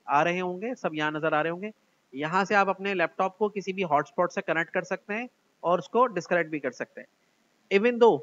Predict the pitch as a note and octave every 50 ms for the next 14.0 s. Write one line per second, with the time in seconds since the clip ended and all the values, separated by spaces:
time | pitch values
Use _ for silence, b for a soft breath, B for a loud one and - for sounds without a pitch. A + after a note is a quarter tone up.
0 | - _ _ - C3+ D#3 E3+ F3+ F#3+ F#3+ F#3+ A3 A3 G#3 F#3 E3+ E3+ F3 F#3+ G3
1 | F#3+ A3+ F#3+ F3+ F3+ F3+ F3 - - G3+ G3 F#3 - G#3 G3+ G3+ F#3 E3 D#3+ D3+
2 | - C3+ B2+ - B2+ A#2 _ - A2 A2 - - C#3 D3+ D#3 E3 - G3 G3 F#3+
3 | F#3+ F#3 E3+ D3 C#3 C#3+ D#3 E3+ F3 G3+ A3+ C4 _ _ _ _ _ _ - C#3+
4 | D#3 E3+ E3 D#3+ - G3 F3+ E3 D#3 D#3 - - F#3 F#3 F#3 - E3+ D#3 D3+ D#3
5 | D3+ F#3 F#3+ A#3+ C4+ - _ _ C3+ D3 D3+ D#3+ D#3+ E3 D#3 - - F3 E3+ D3+
6 | D3 D3 D3 D#3+ F3 F3+ E3+ - C#3 C3 C3+ C#3 - D#3+ E3+ - _ _ _ -
7 | - B2 C3 C3+ D3 D#3+ D3+ _ - E3+ F#3 G3 G3 _ _ _ _ _ _ _
8 | _ - B2+ C3 C3 C3 C#3 C#3 D3 D3+ D#3 D3+ E3+ E3 D#3+ D3 D3+ D#3+ D#3+ E3
9 | E3 E3 - _ _ _ _ _ _ _ _ _ - C3+ C#3 C3+ C3 C3 - -
10 | _ _ D3+ D3+ D3+ - - F#3 E3+ D3+ D3+ D3+ D3+ - - E3+ D#3+ D#3 - E3+
11 | D#3 D3+ D#3 D#3+ - F#3+ G3 G3+ G3+ G3 _ _ _ _ _ _ _ _ - D3+
12 | D#3 F3+ F3+ E3 E3 E3 - - - F3 F3 - F3 E3+ E3+ E3 D#3+ D#3+ D3 D3
13 | D3+ E3 F3 F3 E3 E3+ D3+ C#3+ D3 D3 D3+ C#3+ D#3+ D3+ D3 D3 D3+ F3+ G#3+